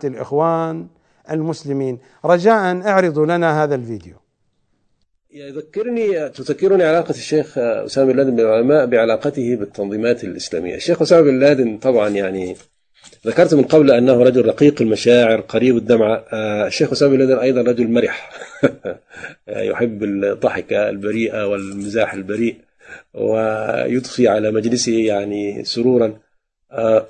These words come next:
Speaker 2: <clears throat> وهذا إن شاء الله نتعرض له، لهذا الجانب ال-، من شخصية الشيخ أسامة بن لادن. فكان الشيخ أسامة بن لادن يقول: "أنا مطرود من تنظيمي،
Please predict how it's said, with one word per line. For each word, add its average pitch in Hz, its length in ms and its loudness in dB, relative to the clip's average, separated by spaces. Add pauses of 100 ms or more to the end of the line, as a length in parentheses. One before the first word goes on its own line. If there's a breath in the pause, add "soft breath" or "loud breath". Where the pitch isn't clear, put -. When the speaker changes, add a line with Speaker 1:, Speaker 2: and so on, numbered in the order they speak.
(200)
Speaker 2:
<clears throat> 101 280 0
وهذا 131 380 4
إن 120 60 2
شاء 139 140 4
الله 135 160 6
نتعرض 135 360 4
له، 131 160 8
لهذا 127 280 4
الجانب 127 420 4
ال-، 110 460 -2
من 113 80 -6
شخصية - 280 -4
الشيخ 117 300 -6
أسامة 113 320 0
بن 110 60 -6
لادن. 104 240 -4 (560)
فكان 147 240 2
الشيخ 143 320 2
أسامة 135 240 4
بن 127 120 2
لادن 131 220 2
يقول: 135 400 2
"أنا 135 240 2
مطرود 135 400 2
من 127 180 2
تنظيمي، 117 540 0